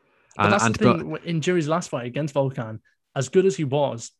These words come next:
Speaker 1: his sort of weird herky-jerky style of dipping in and out, I feel like it's gonna get him knocked out at some point. So <laughs> why not this weekend?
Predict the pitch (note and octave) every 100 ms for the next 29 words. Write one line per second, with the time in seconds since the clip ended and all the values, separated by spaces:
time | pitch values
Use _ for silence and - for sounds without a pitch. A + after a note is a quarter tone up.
0 | _ D3 D3+ D#3 - D#3 C3 A#2+ C#3 C#3+
1 | C3+ - - C3+ C3+ C3+ C3+ C3 C#3+ -
2 | B2 C#3+ C3 A#2+ - C#3 C3+ C3+ B2 A#2
3 | A#2+ - - _ _ - - D#3+ C3 B2
4 | C3+ B2+ A#2 A#2 B2 - A#2 A2 - E3
5 | C3+ B2 A2+ D3+ - A2+ A#2 - E3+ D3
6 | C3 B2+ C3 C3+ A#2+ A#2+ A2+